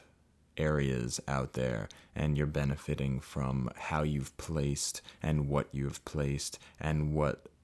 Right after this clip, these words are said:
the ramifications are of what you have placed out there as far as enhancing the atmosphere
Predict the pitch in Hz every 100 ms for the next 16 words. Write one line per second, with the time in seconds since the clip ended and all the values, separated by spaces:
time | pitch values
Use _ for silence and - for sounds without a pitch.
0 | _ 78 78 76 69 71 71 - - 71
1 | 71 - 69 67 - - - - - 78
2 | 73 60 50 - - - - 82 80 78
3 | 69 - 80 80 73 - - 71 69 -
4 | - 67 - - 58 53 50 - - -
5 | - - - - - 69 60 - 69 60
6 | 62 60 - - 85 73 73 - 85 80
7 | 80 - 76 71 69 65 80 78 - 80
8 | - - - 60 53 50